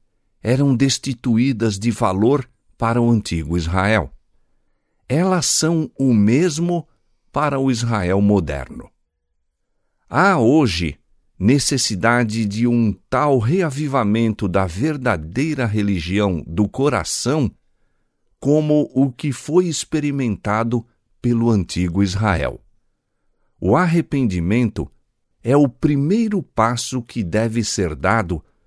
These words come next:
por todos os que desejam voltar a Deus. Ninguém pode efetuar isto por outrem.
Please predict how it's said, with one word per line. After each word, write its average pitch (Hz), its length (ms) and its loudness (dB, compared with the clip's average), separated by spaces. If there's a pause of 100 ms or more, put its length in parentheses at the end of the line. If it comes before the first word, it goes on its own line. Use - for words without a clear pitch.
(200)
por 135 200 2 (260)
todos 202 540 -2
os 170 220 -2
que - 180 -8
desejam 110 840 -2
voltar 85 680 0
a 101 80 2
Deus. 69 560 -8 (720)
Ninguém 127 760 2 (160)
pode 104 340 0
efetuar 87 680 -2
isto 113 420 -4 (220)
por 107 200 4
outrem. 101 600 2